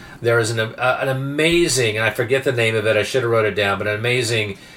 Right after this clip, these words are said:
graphic novel that came out last year that basically shows his story. It's truly makes that the best of all the, uh, the, uh, biographies, uh,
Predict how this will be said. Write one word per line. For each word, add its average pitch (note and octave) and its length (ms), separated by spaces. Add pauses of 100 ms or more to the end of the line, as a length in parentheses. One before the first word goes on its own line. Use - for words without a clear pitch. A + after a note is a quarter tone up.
(200)
graphic A2 420
novel G2 380
that G2 160
came G2+ 240
out F#2 200
last G2 380
year F#2 340 (420)
that G2+ 260 (340)
basically A2+ 480
shows G2+ 380
his G2+ 180
story. F#2+ 640 (280)
It's - 280
truly C#3 680 (220)
makes B2 380
that A2 260
the - 80
best A#2 380
of A2 140
all G#2 140
the, G#2 100
uh, G#2+ 260
the, G2+ 340
uh, G2 120
biographies, G2 920
uh, G2+ 500